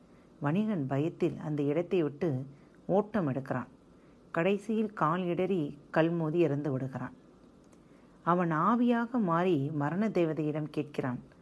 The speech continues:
"இப்போது சந்தோஷமா? உன் வேலை நிறைவடைந்து விட்டதா?" என்று. அதற்கு மரண தேவதை சொன்னது, "உன்னை கண்டால் எனக்கு சிரிப்பு தான் வருகிறது. கடலில் இருக்கும் அத்துணை நீரும் ஒன்று சேர்ந்தால் கூட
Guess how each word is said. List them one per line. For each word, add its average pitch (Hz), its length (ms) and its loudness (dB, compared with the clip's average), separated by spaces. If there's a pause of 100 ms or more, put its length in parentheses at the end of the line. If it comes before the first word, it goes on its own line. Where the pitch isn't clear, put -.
(380)
"இப்போது 190 440 2
சந்தோஷமா? 175 640 0 (460)
உன் 160 220 2
வேலை 190 260 2
நிறைவடைந்து 175 520 2
விட்டதா?" 165 560 0 (380)
என்று. 139 380 0 (540)
அதற்கு 139 360 -2
மரண 147 340 0
தேவதை 135 340 0
சொன்னது, 139 440 -2 (720)
"உன்னை 170 420 0
கண்டால் 185 680 0
எனக்கு 143 340 -2
சிரிப்பு 175 400 0
தான் 156 160 0
வருகிறது. 131 480 -4 (760)
கடலில் 240 440 -2
இருக்கும் 160 680 -4 (220)
அத்துணை 240 580 0
நீரும் 202 400 0
ஒன்று 165 260 -2
சேர்ந்தால் 160 540 -2
கூட 196 360 -4